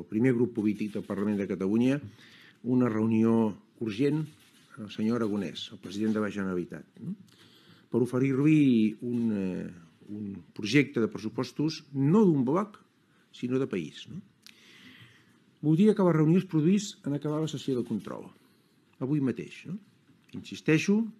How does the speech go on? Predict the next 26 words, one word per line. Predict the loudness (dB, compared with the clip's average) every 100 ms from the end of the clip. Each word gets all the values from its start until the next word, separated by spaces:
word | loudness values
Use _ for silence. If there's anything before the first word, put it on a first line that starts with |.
| _ _
per | -8
fer | -2 0
un | 0
oferiment | 0 2 4 4 4 -2 -16 -20 _ _ _
d'un, | -4 0 2 0
eh, | -2 -6 -8 -10 -16 -20 -16
d'un | -12 -8 -8 -10 -12
projecte | -8 -2 -2 -2
de | -6
pressupost | -6 -12 -8 -8 -6
de | -8
país, | -2 2 2 0 -8
no | -2 2
d'un | 4 2
bloc, | 0 -4 -10 -20 -18 -10
de |
país, | -4 -2 -2 -8 -12
no? | -12 -12 _ _ -20 -20 -20 -20 -20 -6
Amb | -4
cinc | 2 4 4
condicions, | 0 -2 0 4 4 4 2
cinc | 4 6
eixos, | 6 4 -2 -2 -12 -18 -20 _ _ _ _ _ _
cinc, | -10 -4 0 2 2
eh, | 0 0 -2 -4 -6
eh, | -10 _ _ -16 -14 -14